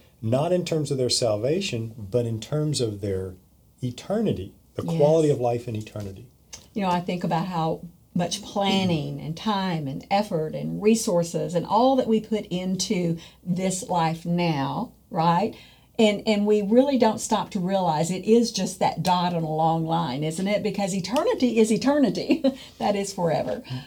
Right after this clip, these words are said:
Speaker 1: Um, yes, that's exactly
Speaker 2: <laughs>
Speaker 1: correct. We, w-, you know, you l-, i-, if you put a timeline out there and you showed eternity going on ad infinitum,
Speaker 2: Right.
Speaker 1: and you looked at our life, our life is this long.
Speaker 2: Yeah, just a s-,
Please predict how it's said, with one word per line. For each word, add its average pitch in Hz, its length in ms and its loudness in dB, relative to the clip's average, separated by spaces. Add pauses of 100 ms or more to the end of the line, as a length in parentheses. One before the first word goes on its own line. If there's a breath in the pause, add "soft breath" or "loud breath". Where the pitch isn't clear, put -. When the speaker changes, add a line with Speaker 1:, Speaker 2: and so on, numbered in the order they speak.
(180 loud breath)
Speaker 1:
Um, 117 360 -2 (580 soft breath)
yes, 135 400 10
that's 135 220 0
exactly 127 440 6
Speaker 2:
<laughs> - 80 -2
Speaker 1:
correct. 113 220 4
We, 127 180 0
w-, - 280 -6
you 139 140 -2
know, 120 100 2
you 123 200 2 (120)
l-, - 40 2
i-, 160 80 -10
if 143 320 -2
you 123 80 -2
put 160 160 2
a 107 40 2
timeline 151 580 2
out 101 160 0
there 127 100 0
and 113 140 0
you 120 100 0
showed 156 320 8
eternity 131 480 0
going 117 300 2
on 131 300 0
ad 135 300 4
infinitum, 110 720 4
Speaker 2:
Right. 170 380 0 (720 soft breath)
Speaker 1:
and 127 140 4
you 135 120 2
looked 156 220 8
at 127 80 4
our 156 160 8
life, 131 500 2 (800)
our 147 120 4
life 156 260 2
is 117 100 0
this 123 220 -4
long. 127 280 -4
Speaker 2:
Yeah, 254 360 -4
just - 240 -8
a 233 40 -16
s-, - 300 -16